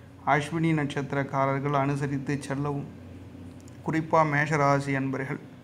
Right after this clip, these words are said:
வாரணாசி சென்று அங்கு இருக்கக்கூடிய காசி விஸ்வநாதரை தரிசனம் செய்வது மிகப்பெரிய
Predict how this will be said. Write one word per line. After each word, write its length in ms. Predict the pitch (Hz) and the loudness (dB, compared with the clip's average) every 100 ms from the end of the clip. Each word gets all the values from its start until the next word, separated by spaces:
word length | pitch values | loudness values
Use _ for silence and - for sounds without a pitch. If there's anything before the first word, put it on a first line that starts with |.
| - - - - - | -20 -20 -20 -20 -8
வாரணாசி 760 | 143 147 151 160 156 147 143 139 | 2 6 6 6 6 4 2 -2
சென்று 440 | 139 135 131 160 - - - - | -2 -2 -2 -4 -6 -18 -18 -6
அங்கு 220 | 147 143 139 | -2 2 0
இருக்கக்கூடிய 840 | 147 160 151 - 147 139 151 156 - - - | 0 -2 -4 -2 -2 2 2 0 -6 -20 -6
காசி 400 | - 143 156 160 | 2 4 4 0
விஸ்வநாதரை 760 | 143 139 139 156 147 139 139 143 - - - - - - | 0 -2 -2 0 2 0 -2 -6 -10 -20 -20 -20 -20 -4
தரிசனம் 540 | 143 151 151 156 151 147 | 0 0 0 0 0 0
செய்வது 420 | 143 139 143 156 - - - | 0 0 0 -4 -8 -14 -6
மிகப்பெரிய 560 | 143 143 143 143 143 | -2 0 0 -2 -2